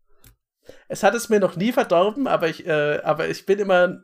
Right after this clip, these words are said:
mit Haktos war ich nahe dran, dass ich, äh, jetzt auch gerade in einen Freddy-ähnlichen Rant verfalle, über, aber nur über Haktos selber, denn alle Spiele, die ich mit ihm bestritten hab, waren fantastisch.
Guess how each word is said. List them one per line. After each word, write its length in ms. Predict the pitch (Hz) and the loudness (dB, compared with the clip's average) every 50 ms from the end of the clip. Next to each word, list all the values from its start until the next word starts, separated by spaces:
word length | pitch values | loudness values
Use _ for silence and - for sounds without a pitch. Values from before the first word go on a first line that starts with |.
| _ | _
mit 260 | - 147 156 151 - - | -12 -10 -10 -6 -2 0
Haktos 440 | 180 208 208 - 226 214 214 - | 0 0 2 0 -2 -2 0 0
war 140 | 190 165 160 | 0 0 0
ich 120 | 160 - - | 0 -2 -4
nahe 260 | 160 160 170 196 196 | 0 2 2 2 2
dran, 300 | 190 - 165 165 180 196 | 0 0 -2 -2 0 -2
dass 160 | 185 170 - | -4 -6 -6
ich, 220 | 151 151 - - | -8 -12 -12 -8
äh, 280 | - 151 143 139 139 - - - | -6 -4 -2 -2 -2 -4 -8 -8
jetzt 260 | 139 151 165 - - | -6 -6 -4 -4 -2
auch 200 | 160 175 196 202 | -2 -2 -2 -2
gerade 400 | - 127 131 135 143 147 156 165 - - - _ _ _ | -2 -2 0 0 0 0 -2 -6 -6 -12 -20 _ _ _
in 140 | - 156 156 | -8 -6 -4
einen 180 | 151 156 147 135 | -2 -4 -4 -6
Freddy-ähnlichen 840 | - - 151 165 165 202 190 - - 151 156 165 156 160 - 156 139 | -8 -4 -4 -4 -2 -4 -6 -4 -4 -4 -4 -4 -6 -6 -6 -4 -2
Rant 320 | 135 143 147 165 185 185 - | 0 2 2 0 -2 -4 -8
verfalle, 520 | - 147 135 - 143 139 135 135 139 135 | -8 -8 -6 -2 -2 -2 0 0 0 -2
über, 400 | - 151 160 - 143 131 - - | -2 -4 -4 -4 -4 -4 -4 -6
aber 200 | 160 151 165 160 | -4 -2 -2 0
nur 140 | 165 208 240 | 0 0 2
über 200 | 226 202 175 156 | 2 2 0 0
Haktos 380 | 165 175 - - 156 131 - | -2 -6 -6 -6 -8 -6 -2
selber, 300 | - 165 170 165 139 131 | 0 0 0 0 -2 -4
denn 140 | 127 139 139 | -4 -4 -6
alle 220 | 110 107 165 170 170 | -4 -4 -2 -2 -4
Spiele, 540 | - - - 208 214 196 202 202 202 202 - - - - - _ _ _ _ - - - | -8 -10 -10 -8 -6 -4 -4 -4 -4 -6 -12 -20 -20 -20 -20 _ _ _ _ -16 -12 -10
die 60 | 170 | -10
ich 100 | 165 - | -8 -6
mit 80 | 165 | -6
ihm 100 | 160 165 | -6 -6
bestritten 440 | 147 151 139 - 160 180 180 185 180 | -6 -8 -8 -6 -6 -6 -4 -4 -4
hab, 160 | 165 160 - | -4 -4 -2
waren 180 | 139 131 139 139 | -2 -4 -4 -4
fantastisch. 600 | - 139 123 120 - 147 143 - - 117 110 - | -6 -8 -8 -6 -6 -6 -6 -6 -8 -10 -12 -12